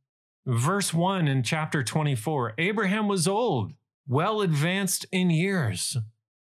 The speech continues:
that this covenant that the Lord made with Abraham must be carried on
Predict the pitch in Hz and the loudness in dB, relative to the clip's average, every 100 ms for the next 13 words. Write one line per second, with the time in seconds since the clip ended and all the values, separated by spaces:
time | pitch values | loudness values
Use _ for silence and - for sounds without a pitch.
0 | _ _ - 160 190 - 180 214 220 202 | _ _ -4 0 0 0 0 0 2 2
1 | 196 190 185 180 202 190 180 190 180 170 | 0 0 0 2 2 2 2 2 0 0
2 | 180 202 190 156 165 165 156 165 196 202 | 0 2 0 0 0 0 0 0 0 0
3 | - 208 185 - 196 202 202 185 180 180 | -2 -2 -2 -2 0 0 0 0 0 2
4 | 233 156 107 95 | 2 2 0 0